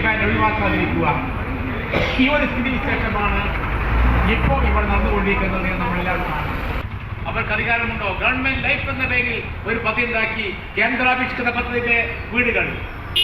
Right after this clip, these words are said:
എസ് സി, എസ് ടിയുടെ വീടുകൾ, മറ്റു മേഖലയിലെ വീടുകളെല്ലാം കുത്തി ഗവൺമെന്റ് തീരുമാനിക്കുക. മുനിസിപ്പാലിറ്റിക്ക് ലൈഫിനെ പറ്റി പരി-, പരിപാടികളൊന്നുമില്ല. അത്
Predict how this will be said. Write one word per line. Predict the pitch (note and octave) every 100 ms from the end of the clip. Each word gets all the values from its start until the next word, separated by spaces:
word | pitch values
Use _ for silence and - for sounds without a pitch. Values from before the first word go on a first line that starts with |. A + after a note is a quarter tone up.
| - -
എസ് | B3+ C4+
സി, | C#4
എസ് | C4 C4+
ടിയുടെ | C4 C4 B3+
വീടുകൾ, | B3+ A#3 - - - - - - -
മറ്റു | - D4 C4
മേഖലയിലെ | C#4 C4+ C4 C4+
വീടുകളെല്ലാം | C#4 C4 B3 A#3+ A#3+ A#3+
കുത്തി | A#3 - B3+ C#4 C4+ - - - - - -
ഗവൺമെന്റ് | E3+ A#3+ B3+ F#3+
തീരുമാനിക്കുക. | F3+ E3 - C#3 - - - - - - - - - -
മുനിസിപ്പാലിറ്റിക്ക് | A#3 B3 B3+ A3+ A3 G#3+ G#3 G#3 - - -
ലൈഫിനെ | G#3 - G#3+ G3
പറ്റി | F#3
പരി-, | F#3 F#3
പരിപാടികളൊന്നുമില്ല. | F#3 F3+ F3+ F3 - - D#3 - - - - - - - -
അത് | A#3